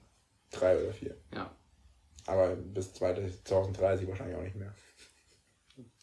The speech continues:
Speaker 2: Irgendein Schlusswort? Kann man da was mitnehmen, wenn man sagen kann, jedes Ziel ist irgendwie erreichbar, außer reich werden? Oder jedes Ziel, was man, was man sich ansatzweise vorstellen könnte zu wollen, kann man auch schaffen. Äh,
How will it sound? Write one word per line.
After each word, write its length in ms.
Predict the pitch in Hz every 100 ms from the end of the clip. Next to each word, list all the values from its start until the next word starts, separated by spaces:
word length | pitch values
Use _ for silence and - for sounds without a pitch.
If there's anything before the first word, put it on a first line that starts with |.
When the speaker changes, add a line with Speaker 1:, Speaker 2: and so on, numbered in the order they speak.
| -
Speaker 2:
Irgendein 200 | 123 113
Schlusswort? 580 | 131 147 - 170 175 - - - - -
Kann 120 | 110
man 60 | 113
da 60 |
was 140 | 113 131
mitnehmen, 480 | 131 143 139 143 - -
wenn 120 | 123
man 140 | 117 113
sagen 220 | 117 117
kann, 280 | 113 110 -
jedes 360 | 117 127 127 -
Ziel 180 | 131 123
ist 100 | -
irgendwie 220 | 120 113
erreichbar, 400 | 107 - - 110
außer 400 | 113 113 107 107 120
reich 240 | 107 110
werden? 320 | 120 117 120 - _ _ _ _ _ _ - - - - _ _ _ _ _ _ - - -
Oder 140 | 131
jedes 280 | 254 339 -
Ziel, 160 | 170 151
was 140 | -
man, 220 | 139 123 - - -
was 140 | 131
man 100 | 131
sich 160 | 123 135
ansatzweise 440 | 147 147 135 120
vorstellen 540 | - 165 - - 170 139
könnte 260 | 147 127
zu 220 | 120 127 117
wollen, 340 | 123 143 147
kann 200 | 139 135
man 100 | 123
auch 160 | 113 107
schaffen. 440 | - 131 127 127 - _ _ _ _ - _ _ _ _ _ _ -
Äh, 320 | 120 117